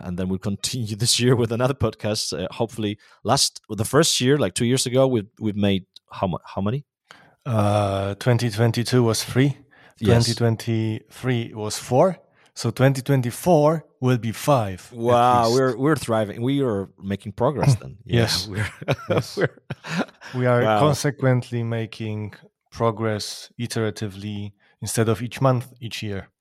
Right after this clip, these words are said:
Speaker 1: And I love our followers, to be honest. They are all around the
Speaker 2: <clears throat>
Speaker 1: world, as I know. Uh, on each continent, we have followers. Uh, and
Speaker 2: Yeah.
Speaker 1: two thousand twenty-four was really, was really, uh, w-,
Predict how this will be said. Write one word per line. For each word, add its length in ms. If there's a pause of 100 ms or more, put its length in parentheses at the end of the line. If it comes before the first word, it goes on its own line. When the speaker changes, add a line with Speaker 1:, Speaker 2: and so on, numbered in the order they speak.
(100)
Speaker 1:
And 100
I 80
love 320
our 120
followers, 460
to 60
be 120
honest. 200
They 80
are 140
all 140
around 240
the 80
Speaker 2:
<clears throat> 100
Speaker 1:
world, 220
as 120
I 100
know. 260 (120)
Uh, 440 (120)
on 320 (120)
each 200
continent, 480
we 140
have 140
followers. 840 (680)
Uh, 360
and 100
Speaker 2:
Yeah. 60
Speaker 1:
two 80
thousand 240
twenty-four 400
was 220
really, 520 (100)
was 280
really, 440
uh, 300
w-, 240